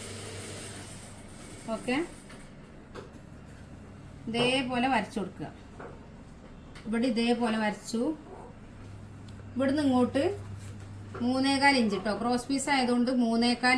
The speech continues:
ഇഞ്ച് മാർക്ക് ചെയ്യാം. ഓക്കെ, അതേപോലെ ഇവിടെയും വരച്ചു. ഇവിടെ വരക്കുമ്പോൾ കാലിഞ്ച് വിട്ട് വരക്കട്ടോ. ഇത് നമുക്ക് ഫ്രണ്ടിൽ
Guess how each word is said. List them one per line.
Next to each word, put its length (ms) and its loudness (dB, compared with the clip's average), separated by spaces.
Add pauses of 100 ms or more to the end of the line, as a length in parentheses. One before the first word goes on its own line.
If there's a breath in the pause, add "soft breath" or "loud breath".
ഇഞ്ച് 220 0 (280)
മാർക്ക് 280 0
ചെയ്യാം. 220 -4 (1080)
ഓക്കെ, 200 0 (1800)
അതേപോലെ 500 4
ഇവിടെയും 320 4
വരച്ചു. 360 0 (1700)
ഇവിടെ 180 6 (100)
വരക്കുമ്പോൾ 520 6 (1200)
കാലിഞ്ച് 480 6
വിട്ട് 260 2
വരക്കട്ടോ. 460 2 (1400)
ഇത് 140 4 (140)
നമുക്ക് 360 4 (1900)
ഫ്രണ്ടിൽ 340 6